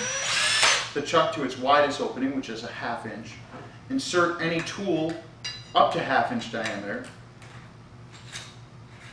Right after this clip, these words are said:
and with a quick twist, the tool is now securely fastened and will not come out. The D S eighteen D S A L also features a two-speed switch.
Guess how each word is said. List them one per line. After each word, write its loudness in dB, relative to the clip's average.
and 0
with -4
a -12
quick -4
twist, -4
the -10
tool 0
is 0
now 4
securely 0
fastened 2
and -2
will 2
not -2
come -10
out. -12
The -2
D 6
S 8
eighteen 0
D 0
S 2
A 0
L 0
also 4
features -8
a -10
two-speed 0
switch. -2